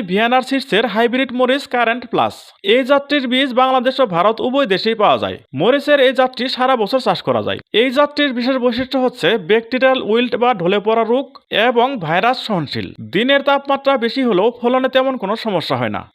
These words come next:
মরিচের দৈর্ঘ্য আট থেকে নয় সেন্টিমিটার লম্বা। ঝাঁঝালো প্রকৃতির এই জাতটির মরিচ শুকানো যায়। এই জাতটির একর প্রতি ফলন পাওয়া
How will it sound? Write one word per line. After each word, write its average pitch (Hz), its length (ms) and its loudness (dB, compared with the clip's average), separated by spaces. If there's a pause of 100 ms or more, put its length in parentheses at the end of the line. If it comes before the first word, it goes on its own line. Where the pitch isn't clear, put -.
(120)
মরিচের 254 440 0
দৈর্ঘ্য 208 280 2 (100)
আট 254 160 -2
থেকে 220 180 0
নয় 247 260 0
সেন্টিমিটার 240 540 -2
লম্বা। 120 280 -2 (340)
ঝাঁঝালো 220 400 2 (100)
প্রকৃতির 269 440 -2 (120)
এই 254 120 4
জাতটির 262 380 0
মরিচ 247 340 0
শুকানো 170 360 -2
যায়। 104 140 -4 (300)
এই 240 120 4
জাতটির 254 460 0 (120)
একর 277 220 0
প্রতি 277 200 -2 (100)
ফলন 254 300 0
পাওয়া 254 160 4